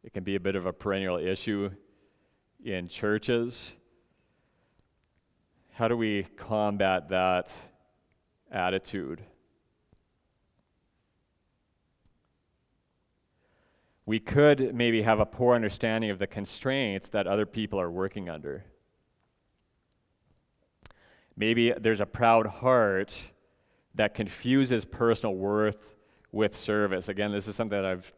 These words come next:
I've touched on throughout this course. We, we are living in a very utilitarian age where we attach our, our perceived value or usefulness to what we're doing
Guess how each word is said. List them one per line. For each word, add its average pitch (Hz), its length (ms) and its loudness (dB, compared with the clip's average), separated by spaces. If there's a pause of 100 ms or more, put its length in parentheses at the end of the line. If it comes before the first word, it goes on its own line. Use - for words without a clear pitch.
I've 98 180 -4
touched - 300 -2
on 92 180 -4
throughout 95 260 -4
this 98 140 -6
course. 92 500 -8 (560)
We, 104 160 0
we 110 160 0
are 104 60 4
living 120 260 4
in 107 100 0
a 104 40 2
very 113 300 4
utilitarian 104 840 -2
age 92 600 -8
where 98 140 -6
we 95 120 -2
attach 104 560 0
our, 92 360 -2 (800)
our 101 140 -4
perceived 104 480 -2
value 101 420 2
or 90 60 -2
usefulness 92 760 -4
to 104 120 -4
what 92 500 -2 (540)
we're 92 120 -8
doing 90 520 -6